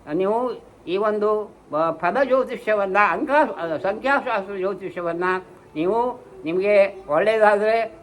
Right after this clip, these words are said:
ಇದನ್ನು, ನೀವು ಇದನ್ನು ಶೇರ್ ಮಾಡಿ ಹಾಗೂ ಸಬ್ಸ್ಕ್ರೈಬರ್ ಆಗಿ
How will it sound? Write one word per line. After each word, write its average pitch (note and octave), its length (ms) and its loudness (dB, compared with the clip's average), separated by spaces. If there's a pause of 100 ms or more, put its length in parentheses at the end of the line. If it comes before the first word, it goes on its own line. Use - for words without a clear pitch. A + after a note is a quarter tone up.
(160)
ಇದನ್ನು, G3 280 -4
ನೀವು G#3 240 0
ಇದನ್ನು F#3+ 320 -2
ಶೇರ್ F#3+ 320 -2
ಮಾಡಿ G#3 380 0 (320)
ಹಾಗೂ F#3 260 -2
ಸಬ್ಸ್ಕ್ರೈಬರ್ G#3+ 680 2
ಆಗಿ G#3+ 420 2